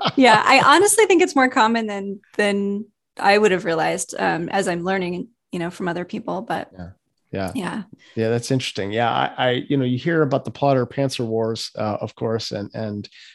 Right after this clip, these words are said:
Speaker 2: recently I, I had a conversation with the guys who developed the Plotter app. <laughs> Yeah, it's literally called Plotter. I said, "Well, you guys must have taken a,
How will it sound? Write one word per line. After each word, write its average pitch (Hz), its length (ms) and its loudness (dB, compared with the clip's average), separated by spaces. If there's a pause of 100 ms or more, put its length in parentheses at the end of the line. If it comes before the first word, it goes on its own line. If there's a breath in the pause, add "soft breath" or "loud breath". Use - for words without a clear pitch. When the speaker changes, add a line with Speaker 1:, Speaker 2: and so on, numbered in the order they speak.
Speaker 2:
recently 127 420 0
I, 110 100 0
I 113 320 -2 (180)
had 120 160 -4
a 117 40 -4
conversation 120 560 -2
with 113 100 -2
the 117 80 -2
guys 110 280 -2
who - 80 -4
developed 110 320 -4
the 101 80 -8
Plotter 110 460 -2 (120)
app. - 360 0 (160)
<laughs> - 160 -20
Yeah, 208 180 2
it's 240 180 4
literally 185 380 6
called 160 480 2
Plotter. 131 300 0
I 123 80 -2
said, 131 160 -4
"Well, 147 80 2
you 156 80 0
guys 151 240 2
must 139 180 0
have 127 80 -4
taken 135 340 -4
a, 110 160 -6